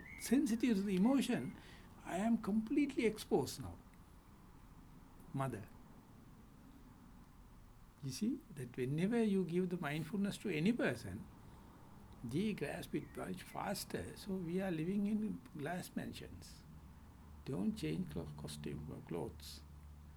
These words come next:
You can, others can see. The children are so sharp. And we are, we are accumulating this information and give it to the Minister of Education. And before we go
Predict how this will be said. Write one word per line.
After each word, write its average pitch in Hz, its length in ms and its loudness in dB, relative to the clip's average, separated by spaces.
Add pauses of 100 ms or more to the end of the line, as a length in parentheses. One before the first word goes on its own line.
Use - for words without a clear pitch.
(340)
You 208 100 -2
can, 208 260 -4
others 151 240 -2
can 143 220 -4
see. - 240 -6 (840)
The 135 80 0
children 165 480 0
are 123 80 -8
so 233 360 -4
sharp. - 340 -6 (1120)
And 135 220 -2
we 151 200 -2
are, 123 200 -2
we 135 160 0
are 139 200 0
accumulating 190 680 2
this 160 220 -2
information 196 680 4
and 175 180 2
give 165 200 0
it 185 100 2
to 180 80 -4
the 160 140 -2 (480)
Minister 151 320 0
of 143 100 -4
Education. 185 680 2 (440)
And 156 180 4
before 165 360 6
we 233 180 12
go 175 380 10